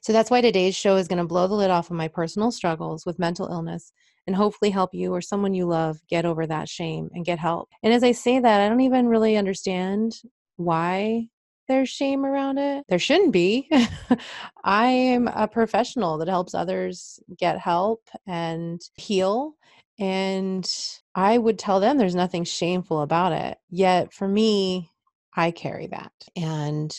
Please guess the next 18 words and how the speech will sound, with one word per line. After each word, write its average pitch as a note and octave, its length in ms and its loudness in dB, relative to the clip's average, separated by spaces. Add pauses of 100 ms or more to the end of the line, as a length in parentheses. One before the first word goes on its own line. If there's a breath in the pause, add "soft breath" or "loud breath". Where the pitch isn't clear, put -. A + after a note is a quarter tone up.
(100)
um, D3+ 280 -4
by D3+ 100 -2
talking F3 320 -2
about F3 220 2
it D#3+ 80 0
now, D#3+ 400 2
even E3+ 260 2
just E3 200 0
right D#3 140 4
now, D#3+ 200 4
I'm D#3+ 260 2
thinking, E3 480 -2 (400 loud breath)
"There A#3 240 4
is D4 140 4
no C#4+ 120 4
shame D#3+ 380 0
in D3+ 100 -10
it." - 180 -14